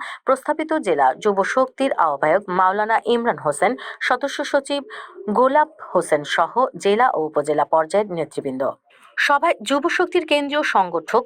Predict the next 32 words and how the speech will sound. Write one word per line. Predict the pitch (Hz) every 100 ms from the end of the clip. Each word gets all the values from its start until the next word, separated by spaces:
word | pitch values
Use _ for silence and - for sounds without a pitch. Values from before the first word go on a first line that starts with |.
| 175
মোহাম্মদ | 185 185 208 190
আশরাফুল | 185 190 - 262 240
ইসলাম | 139 - 143
বলেন, | 156 170 247 269 - -
"আগামী | - 226 269 302
দিনের | 302 285 285 175
জয়পুরহাটের | 196 180 208 254 254 254 262
নেতৃত্বে | 202 160 151 147 180 220
আপনারাই | - 185 - 247 156 - - -
মূল | 226 262
ভূমিকা | 254 262 269 294
পালন | 285 165 143
করবেন। | 143 147 135 123 - - -
রাজনৈতিক | 185 180 175 175 165 156
ফ্যাক্টর | - 190 175 226
হিসেবে | 220 247 - 262
কাজ | 277 208 190
করতে | - 156 -
হবে, | 143 147 120 98 - - -
অসহায় | 220 - 262 269
মানুষের | 240 214 247 165
পাশে | - 135 -
দাঁড়াতে | 135 151 175 214
হবে | 208 214 277 311 - -
এবং | 185 185
দুর্নীতি | 180 247 269 277 302 277 -
উৎপাটনে | - 277 - _ _ _ _ - 262 294 233 - - -
অগ্রণী | - 226 220 285 247
ভূমিকা | 160 214 247 165
পালন | 127 143 143
করতে | 151 -
হবে। | 151 156